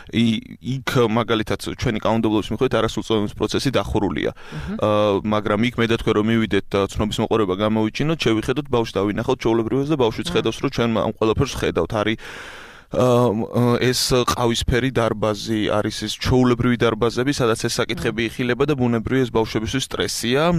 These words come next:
Speaker 1: არის გარკვეული მცდელობები, მოსამართლეების ცდილობენ, მაღლა არისხდნენ და დაბლა ჩამოვიდნენ,
Speaker 2: ხო.
Speaker 1: არ-, ესეთი ინდივიდუალური
Speaker 2: ხო.
Speaker 1: გადაწყვეტები, მაგრამ მთელი ინფრასტრუქტურა სა-, საჭიროებს ამ კუთხით ცვლილებებს. აი, მაგალითად, ქონდა რამდენიმე მაგალითები და ანგარიშიც წერია.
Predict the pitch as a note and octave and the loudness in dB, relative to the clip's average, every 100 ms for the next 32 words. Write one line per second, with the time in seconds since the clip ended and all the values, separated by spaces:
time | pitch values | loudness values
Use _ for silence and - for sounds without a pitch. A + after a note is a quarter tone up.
0 | C3+ B2+ A#2 - A2 B2+ B2+ B2 A#2 B2+ | 0 -2 -2 -6 -4 -2 2 0 2 2
1 | A#2 A#2 - A2+ A2+ G#2+ G#2 G#2 G#2 A2 | 2 0 -2 -2 -2 -2 -2 -2 -2 -2
2 | G#2+ G#2+ G#2 A2 A2 G#2+ G2+ G#2+ G#2+ G#2 | -2 -2 -2 -2 -2 0 0 0 -2 -4
3 | A2+ A2 A#2 A#2 A2+ G#2+ - A#2 G#2+ A2 | -4 -2 0 0 0 -4 -4 -2 0 -2
4 | F#2 F2+ G2+ A2 - A#2+ A#2+ A2+ A2 A2+ | -4 -6 -4 -4 -2 0 2 2 0 0
5 | A2 G#2 C#3 - - A2+ B2+ B2 A2+ A2 | 2 2 0 -2 -6 -2 -2 0 0 -2
6 | - B2 B2 B2+ A#2+ A#2 A#2 A#2 A2 E3+ | -4 -2 0 2 2 2 2 0 0 0
7 | B2 G#2 F#2+ G#2+ A2 - - - - - | 2 0 0 -2 -2 -6 -14 -14 -6 0
8 | C#3 C#3 C3 - A#2+ - A#2 - B2 D3 | 2 4 2 2 0 -2 -4 -2 2 4
9 | D#3 C#3+ B2 - - A2+ G#2+ G#2 B2 - | 4 2 -2 -6 -4 -2 -2 0 0 0
10 | G2+ G#2+ - A#2+ - - - - - A#2 | -2 -2 -4 -4 -6 -14 -16 -12 -2 2
11 | G#2+ F#2 - - A2 G2+ G#2 G#2+ A2+ - | 2 2 -2 0 2 2 0 0 -2 -4
12 | - B2 A2+ G#2+ A2 A2 G#2+ G#2 G#2+ - | 0 2 2 2 2 0 0 0 -2 -4
13 | F#2 G#2 G#2 G#2+ A#2 - - A#2+ B2+ D#3+ | -4 -4 -2 -2 -2 -6 -2 0 2 2